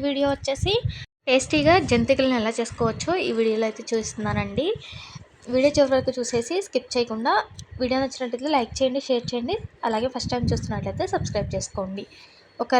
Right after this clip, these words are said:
రెండు సోళ్ళ వరకు బియ్య పిండి తీసుకున్నానండి. ఈ సోలతో నేను కొలుచుకున్నాను. అలాగే ఒక సోల వరకు శనగపిండి తీసుకున్నాను. చూసారు కదా,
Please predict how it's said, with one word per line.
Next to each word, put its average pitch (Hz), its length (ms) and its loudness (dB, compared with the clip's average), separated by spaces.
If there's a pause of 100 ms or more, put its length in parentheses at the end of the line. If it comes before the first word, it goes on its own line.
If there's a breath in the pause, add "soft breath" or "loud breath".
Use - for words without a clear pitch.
రెండు 247 240 2
సోళ్ళ 247 340 6
వరకు 233 260 2 (200)
బియ్య 247 240 4
పిండి 233 220 2
తీసుకున్నానండి. 208 680 -2 (240)
ఈ - 20 2 (120)
సోలతో 214 300 0 (100)
నేను 233 180 -4
కొలుచుకున్నాను. 208 600 -4 (180)
అలాగే 220 240 0 (100)
ఒక 226 180 -6
సోల 214 300 -2
వరకు 208 260 -4 (120)
శనగపిండి 226 560 -2
తీసుకున్నాను. 202 520 -4 (640 loud breath)
చూసారు 285 320 4
కదా, 277 120 2